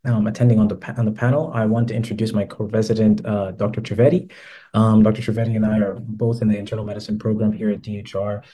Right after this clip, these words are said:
and, uh, she was instrumental in helping us set up this, um, the pre-recorded interview, and I'm sure that she's gonna bring also some great insights and perspectives as well.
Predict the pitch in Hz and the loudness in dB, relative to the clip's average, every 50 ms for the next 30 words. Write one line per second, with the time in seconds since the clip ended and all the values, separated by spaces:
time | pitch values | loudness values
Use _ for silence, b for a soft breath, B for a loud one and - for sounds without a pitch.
0 | b b b b - 107 104 104 101 101 95 90 - 110 107 104 98 - - - | b b b b -2 -2 -2 0 -2 -4 -6 -8 -6 -4 -4 -2 -2 -4 -2 -2
1 | 120 113 110 104 101 98 - - 220 220 214 208 214 214 - - 214 214 - 208 | -2 -2 -2 -6 -8 -8 -8 -6 -4 -4 -2 0 -2 -2 0 0 2 2 4 2
2 | 202 202 - - 107 107 110 101 98 98 - - - - - - - 110 107 - | 0 -2 -4 -8 -8 -6 -6 -6 -6 -6 -8 -10 -12 -10 -6 -4 -4 -4 -4 -2
3 | - 120 127 120 120 - 113 104 101 101 95 - - - - 110 107 104 101 95 | -2 0 0 0 0 0 0 0 0 0 -2 -6 -12 -16 -10 -6 -6 -6 -6 -6
4 | 95 92 90 85 82 - _ _ _ _ _ _ _ _ _ _ _ _ 123 127 | -6 -6 -6 -6 -6 -10 _ _ _ _ _ _ _ _ _ _ _ _ 2 2
5 | 123 120 127 113 117 120 - - 117 110 113 107 - 117 120 - 120 107 110 107 | 2 2 0 0 0 0 0 2 2 2 2 0 2 0 2 2 2 4 6 6
6 | 107 104 B B B B B - 277 277 - 262 294 302 - 131 127 113 - - | 6 6 B B B B B -6 -4 -4 -4 -4 -6 -2 -2 0 0 0 -2 -6
7 | - - - 110 107 104 104 104 101 101 98 - 98 98 - 107 - - - 98 | -6 -8 -4 -2 -2 -2 -2 -6 -10 -10 -8 -10 -10 -6 -4 -4 -4 -4 -4 -6
8 | 95 98 98 95 98 98 98 - - 98 92 - 110 - - 101 - - - - | -4 -6 -6 -6 -6 -8 -8 -6 -6 -6 -6 -6 -8 -10 -10 -12 -12 -10 -12 -12
9 | - - - 101 - - - 90 - - - 104 104 B | -10 -10 -12 -12 -10 -10 -12 -14 -10 -8 -8 -8 -8 B